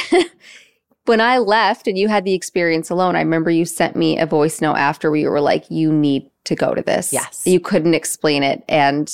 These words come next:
Speaker 1: I went a month later. I was
Speaker 2: Yeah.
Speaker 1: able to go. And I'm so glad I did it alone too.
Speaker 2: I'm so glad you did it alone.
Speaker 1: It was just one of those experiences. Like,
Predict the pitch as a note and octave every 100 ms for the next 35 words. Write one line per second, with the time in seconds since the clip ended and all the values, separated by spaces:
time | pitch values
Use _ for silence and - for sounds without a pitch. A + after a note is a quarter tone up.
0 | - - D#3+ E3 D3+ D3 C#3+ C#3+ D#3 C#3+
1 | - G#2+ D#3 D3+ D3 D3 - D3+ C#3+ D#3
2 | F#3+ A#3+ _ _ _ _ _ _ F#3 E3+
3 | E3 - E3+ E3 D3+ D3 D3+ D3 D3 C#3+
4 | D3+ - D#3+ F3+ F3 - C#3+ C3+ - B2
5 | G#2 A2 G#2+ A2 A2 F2 G#2 F#3+ F#3 G#3+
6 | G3 G3 G3+ G3+ F#3+ F3+ - - F3+ F3
7 | E3 E3 D#3+ D3 C#3+ C#3+ D3+ C#3+